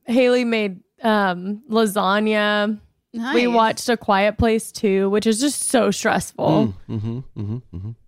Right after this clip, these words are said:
Speaker 1: Those movies are just, the silence in them alone has me, like, on edge, and I don't like it.
Speaker 2: Mm.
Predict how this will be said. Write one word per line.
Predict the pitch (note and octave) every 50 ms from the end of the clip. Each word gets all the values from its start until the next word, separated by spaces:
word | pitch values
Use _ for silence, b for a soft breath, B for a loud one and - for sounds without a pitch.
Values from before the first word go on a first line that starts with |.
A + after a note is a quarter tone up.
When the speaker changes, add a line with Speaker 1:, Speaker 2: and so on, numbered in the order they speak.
| _ -
Speaker 1:
Those | C#4 F4 C5 D5 C5+
movies | E4 C4 B3 B3 A#3+ D4 D4 C4+
are | C4 C4 A#3
just, | G#3 A3+ A3 G#3+ - - G#3+
the | A#3 C4+
silence | - - - B3 G#3+ G#3+ A#3 C4+ D#4 D#4+ C4 -
in | F#4 F4+ F4 F4
them | F#4 F4+ F4+ E4+ E4 - - _ _ _ _ _
alone | - A#3 A#3+ A3 G#3+ G3 F#3+ F#3+ F#3+ G3+ G#3+ A3+ A3 - - G3+ G3
has | A3 G#3 G#3+ A3 G#3 G#3+ G3+ A3+
me, | A3+ G#3 G3 F3+
like, | E3+ F3 F3 F3 D#3 - _ _ _ _ _ _ _ _ _ _ _ _ _ _ _ _ _ -
on | - G#3+ G#3 F#3
edge, | E3 E3 F3 F3 G#3 G3
and | G#3+ G3 F#3+
I | F#3+
don't | F#3 F#3 - -
like | - E2+ - - -
it. | - - - - A3+ G#3+ _ _ -
Speaker 2:
Mm. | G#3 A3 A3+ A3+ G#3+